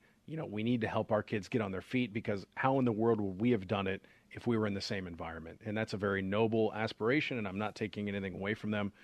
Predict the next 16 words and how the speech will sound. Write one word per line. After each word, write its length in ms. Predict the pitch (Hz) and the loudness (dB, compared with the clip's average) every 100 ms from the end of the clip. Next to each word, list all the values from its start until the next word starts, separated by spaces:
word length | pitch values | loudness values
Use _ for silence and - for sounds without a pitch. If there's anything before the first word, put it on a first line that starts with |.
| - - - | -20 -20 -6
uh, 140 | 107 | -4
for 160 | - 110 | -2 6
doing 320 | 160 151 104 | 8 8 6
so. 320 | - 95 85 90 | 0 -4 -6 0
But 200 | 123 110 - - _ | 0 0 -4 -20 _
we 120 | 123 | -2
have 200 | 120 170 | 2 4
to 60 | 143 | 4
make 180 | 120 110 | 4 2
sure 120 | 127 | 0
that 80 | 107 | 0
we 120 | 104 | 0
do 140 | 107 110 | 0 2
that 140 | 101 | 2
within 300 | 101 104 101 | 0 0 -2
the 260 | 98 92 | -2 -4